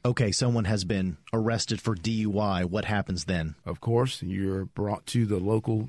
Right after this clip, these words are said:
Speaker 2: county jail. You will be booked in. Uh, you'll be allowed to make a call. You have to call a family member, a friend, uh, after bond has been set to, uh,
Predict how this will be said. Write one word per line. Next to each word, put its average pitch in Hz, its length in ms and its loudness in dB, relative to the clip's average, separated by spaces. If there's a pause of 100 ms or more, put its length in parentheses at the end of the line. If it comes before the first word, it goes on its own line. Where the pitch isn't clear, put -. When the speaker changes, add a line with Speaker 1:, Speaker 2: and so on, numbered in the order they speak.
Speaker 2:
county 113 320 4
jail. 107 400 2 (260)
You 104 200 -2
will 101 140 -2
be 104 260 2
booked 104 440 0
in. 113 440 2 (260)
Uh, - 140 -6
you'll 107 280 2
be 107 200 0
allowed 104 540 0
to 107 100 0
make 107 240 2
a - 80 -6
call. 113 420 2 (300)
You 110 240 -4
have 110 280 0
to 104 500 -2 (140)
call 117 240 2
a 101 40 -2
family 110 420 2
member, 113 400 4
a 92 160 -2
friend, 107 680 -2
uh, - 40 -2
after - 400 -4
bond 95 480 0
has 98 160 0
been 90 180 -2
set - 460 -4
to, 98 340 -4
uh, - 200 -6